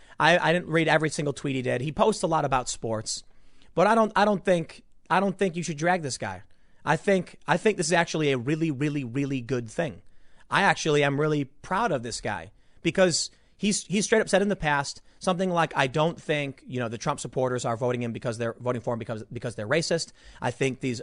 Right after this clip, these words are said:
uh, you know, these trashy rags are not, not even trying to pretend to be objective." And now he's like, "Time to get a weapon."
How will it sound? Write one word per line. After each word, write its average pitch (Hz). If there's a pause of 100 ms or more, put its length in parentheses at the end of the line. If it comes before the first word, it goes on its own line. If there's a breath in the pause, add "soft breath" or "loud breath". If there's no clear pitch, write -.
uh, 127
you 120
know, 113
these 110
trashy 139
rags 123
are 123
not, 113
not 127
even 113
trying 127
to 113
pretend 170
to 175
be 170
objective." 151 (260 soft breath)
And 160
now 185
he's 180
like, 165
"Time 156
to 160
get 170
a 165
weapon." 180